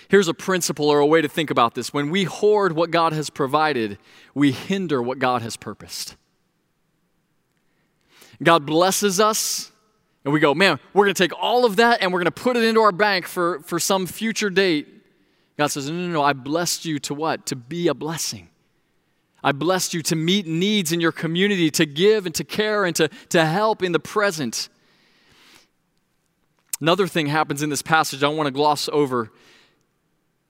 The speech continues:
You understand that the people's need was legitimate. They were hungry. They needed food.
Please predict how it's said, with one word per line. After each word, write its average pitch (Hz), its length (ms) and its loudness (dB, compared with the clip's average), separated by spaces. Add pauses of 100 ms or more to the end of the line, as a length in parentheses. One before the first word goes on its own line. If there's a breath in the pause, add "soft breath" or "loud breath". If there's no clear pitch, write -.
(160)
You 175 120 4
understand 190 480 2
that 147 100 0
the 147 60 -4
people's 160 360 -2
need 170 260 2
was 139 220 -2
legitimate. 127 480 0
They 131 100 4
were 143 120 0
hungry. 143 420 -4
They 123 100 0
needed 147 320 0
food. 117 380 -6